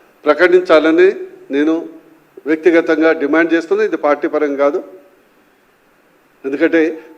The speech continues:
కాన్స్టిట్యూషన్ని గౌరవించే వాళ్ళు కాన్స్టిట్యూషన్ పోస్టులో ఉండే అర్హత లేరు. ఇకపోతే అక్కడేమో ఆమె బడేమియా, ఇక్కడ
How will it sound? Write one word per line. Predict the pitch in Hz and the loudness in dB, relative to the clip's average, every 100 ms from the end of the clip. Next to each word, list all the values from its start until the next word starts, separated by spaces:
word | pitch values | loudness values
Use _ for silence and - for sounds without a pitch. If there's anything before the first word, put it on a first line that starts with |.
| - | 0
కాన్స్టిట్యూషన్ని | 160 214 233 240 226 220 220 208 220 208 - - - _ _ _ _ _ 139 | 4 6 4 0 0 2 2 4 4 2 -2 -20 -20 _ _ _ _ _ 2
గౌరవించే | 160 190 202 196 196 180 | 6 8 8 6 4 4
వాళ్ళు | 175 180 226 226 160 165 | 4 6 4 2 -2 2
కాన్స్టిట్యూషన్ | 175 190 190 180 180 156 | 2 2 0 0 -2 -2
పోస్టులో | 170 - 190 175 | -4 0 0 2
ఉండే | 147 170 208 233 - - 131 | 0 2 2 0 -10 -8 -6
అర్హత | 139 151 143 | -6 -2 -2
లేరు. | 120 117 - - _ _ _ _ _ _ _ _ _ _ - 151 | -2 -8 -12 -20 _ _ _ _ _ _ _ _ _ _ 0 6
ఇకపోతే | 175 175 180 180 175 - - - - _ _ _ _ _ _ - 143 | 8 8 8 6 4 0 -14 -20 -20 _ _ _ _ _ _ -6 0
అక్కడేమో | 160 190 185 196 220 196 | 2 4 8 8 8 6
ఆమె | 180 170 | 4 4
బడేమియా, | 151 165 180 180 190 190 | 4 4 6 6 6 4
ఇక్కడ | 180 | 2